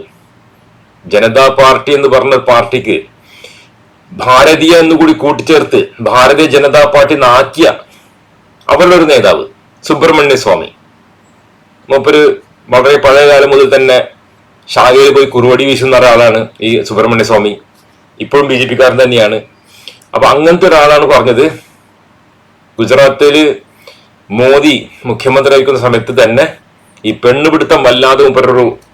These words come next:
വീക്ക്നെസ് ആണെന്ന് പറഞ്ഞതാണ്. ഇന്ത്യയിലത്തെ തന്നെ എത്ര പെണ്ണുങ്ങളെ പീഡിപ്പിച്ചിട്ടുണ്ടെന്ന് നമുക്കറിയില്ല. അപ്പോ പിന്നെ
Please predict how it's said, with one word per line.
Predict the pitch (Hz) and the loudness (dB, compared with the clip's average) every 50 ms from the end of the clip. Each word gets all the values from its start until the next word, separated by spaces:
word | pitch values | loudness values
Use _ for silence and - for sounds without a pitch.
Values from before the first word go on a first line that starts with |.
| _ _ _ _ _ _ _ _ _ - 98 104 | _ _ _ _ _ _ _ _ _ -14 -8 -4
വീക്ക്നെസ് | 131 143 139 - 165 156 156 - - 151 | -4 -4 -2 0 0 0 0 0 0 0
ആണെന്ന് | 135 135 127 120 120 110 | 0 0 0 0 0 0
പറഞ്ഞതാണ്. | 101 107 110 98 95 80 71 69 - _ _ _ _ _ _ _ _ _ _ _ _ _ _ _ _ _ _ _ _ _ _ _ _ _ _ _ _ _ - 98 | 0 0 0 0 0 -2 -2 -8 -14 _ _ _ _ _ _ _ _ _ _ _ _ _ _ _ _ _ _ _ _ _ _ _ _ _ _ _ _ _ -10 -6
ഇന്ത്യയിലത്തെ | 110 120 135 147 139 - 165 - 165 | -4 -2 -2 -2 0 -2 -2 0 0
തന്നെ | 165 170 170 156 | 0 2 2 0
എത്ര | - 165 165 156 | 0 0 0 0
പെണ്ണുങ്ങളെ | 156 156 156 156 156 165 156 | 0 0 0 0 0 0 0
പീഡിപ്പിച്ചിട്ടുണ്ടെന്ന് | 147 147 139 131 120 156 151 151 147 147 | -2 -2 -4 -4 -4 -4 -4 -2 -2 -2
നമുക്കറിയില്ല. | 139 139 127 139 123 120 120 110 90 76 - - _ _ _ _ _ - - - - - _ _ _ _ _ _ _ _ _ _ _ _ _ - 110 120 | -2 0 0 2 2 2 2 0 -2 -2 -4 -10 _ _ _ _ _ -20 -20 -20 -20 -20 _ _ _ _ _ _ _ _ _ _ _ _ _ -4 -2 0
അപ്പോ | 123 139 147 143 139 135 - - - - - _ _ _ _ _ _ _ _ _ _ _ _ _ _ _ _ _ _ - | 2 2 4 4 4 4 2 -2 -8 -20 -20 _ _ _ _ _ _ _ _ _ _ _ _ _ _ _ _ _ _ -4
പിന്നെ | 120 117 117 117 117 | -2 -2 0 2 0